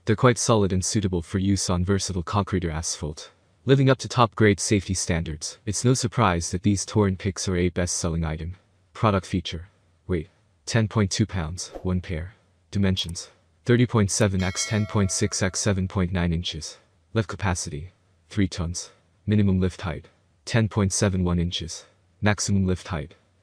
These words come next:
Fifteen point six three inches. Number three.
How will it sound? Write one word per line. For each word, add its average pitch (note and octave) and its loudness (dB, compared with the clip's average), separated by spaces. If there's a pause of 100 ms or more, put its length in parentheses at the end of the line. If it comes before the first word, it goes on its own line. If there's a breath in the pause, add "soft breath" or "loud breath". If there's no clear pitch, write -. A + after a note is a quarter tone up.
Fifteen A2+ 0
point F#2+ 0
six - -2
three F#2+ 0
inches. E2+ -6 (380)
Number G#2 4
three. F#2 -2